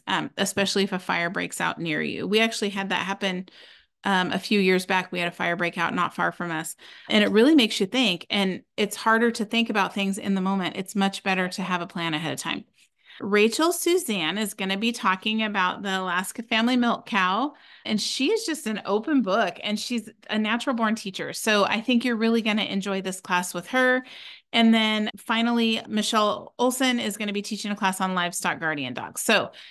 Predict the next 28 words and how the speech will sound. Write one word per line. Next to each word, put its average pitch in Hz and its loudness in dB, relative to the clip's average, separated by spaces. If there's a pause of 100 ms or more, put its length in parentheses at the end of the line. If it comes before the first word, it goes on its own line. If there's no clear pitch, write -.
(160)
that's 240 2
it. 277 2 (200)
But 233 2
that's 339 4
a 339 8
lot. 262 4
That's 233 -2
a 233 0
lot 220 0
packed 233 -4
into 214 -2
one 196 -2
weekend. 254 0 (460)
And 214 -2
we 247 0
just 233 -2
are 214 0
excited 190 -4
that 185 -4
you're 190 -4
coming. 165 -4
If 214 -6
you 240 2
have 226 0
any 285 2
questions, 254 0
you 214 -4
can - -8